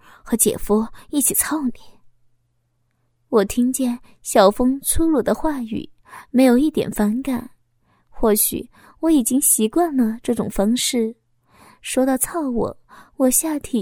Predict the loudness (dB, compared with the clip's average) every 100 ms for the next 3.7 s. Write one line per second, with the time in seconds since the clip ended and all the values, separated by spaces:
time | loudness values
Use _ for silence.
0 | -2 -2 0 0 0 -2 -6 -6 -6 -8
1 | _ _ _ _ _ -20 _ -2 0 -4
2 | -4 -8 -8 -16 -20 -2 2 2 0 -2
3 | -2 -4 -4 -2 -4 -4